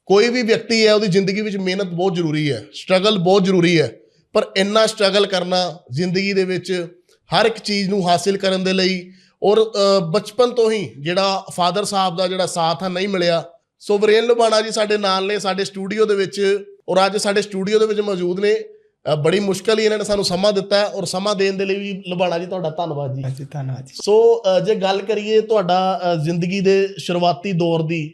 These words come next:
Speaker 1: ਤੁਸੀਂ ਜਿਵੇਂ ਮੈਨੂੰ ਆਫ ਕੈਮਰਾ ਦੱਸਿਆ ਕਿ ਮੈਂ, ਅਹ, ਫੜੀ ਲਾਂਦਾ ਹੁੰਦਾ ਸੀਗਾ ਜਾਂ ਮੈਂ ਉੱਥੇ ਪੈਂਟਾਂ ਵੇਚਦਾ ਸੀਗਾ ਜਾਂ ਕੰਮ ਕਰਦਾ ਸੀ, ਇੰਨਾ ਸਟਰਗਲ ਕਰਨ ਤੋਂ ਬਾਅਦ ਤੁਸੀਂ ਇੱਥੇ ਤੱਕ ਕਿੱਦਾਂ ਪਹੁੰਚੇ?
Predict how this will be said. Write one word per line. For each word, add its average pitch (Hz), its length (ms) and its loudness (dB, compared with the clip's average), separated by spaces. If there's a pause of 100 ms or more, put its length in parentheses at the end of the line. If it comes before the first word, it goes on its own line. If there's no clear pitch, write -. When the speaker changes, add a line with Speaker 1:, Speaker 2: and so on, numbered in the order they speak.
(140)
Speaker 1:
ਤੁਸੀਂ 180 260 -4
ਜਿਵੇਂ 180 460 -4
ਮੈਨੂੰ 175 400 0 (140)
ਆਫ 165 120 0
ਕੈਮਰਾ 180 280 0
ਦੱਸਿਆ 151 480 -2 (340)
ਕਿ 190 80 -4
ਮੈਂ, 185 360 4
ਅਹ, 175 340 2
ਫੜੀ 185 260 2
ਲਾਂਦਾ 170 280 2
ਹੁੰਦਾ 160 280 2
ਸੀਗਾ 151 420 -2 (280)
ਜਾਂ 170 140 2
ਮੈਂ 175 120 2
ਉੱਥੇ 175 360 0
ਪੈਂਟਾਂ 175 520 -2
ਵੇਚਦਾ 160 320 0
ਸੀਗਾ 165 500 -2
ਜਾਂ 165 160 0
ਕੰਮ 160 260 -2
ਕਰਦਾ 143 280 0
ਸੀ, 131 220 -8 (680)
ਇੰਨਾ 262 360 4
ਸਟਰਗਲ 240 480 2
ਕਰਨ 214 300 0
ਤੋਂ 220 100 4
ਬਾਅਦ 185 280 2
ਤੁਸੀਂ 202 240 -8
ਇੱਥੇ 240 160 -10
ਤੱਕ 233 160 -4
ਕਿੱਦਾਂ 175 260 -2
ਪਹੁੰਚੇ? 165 480 -4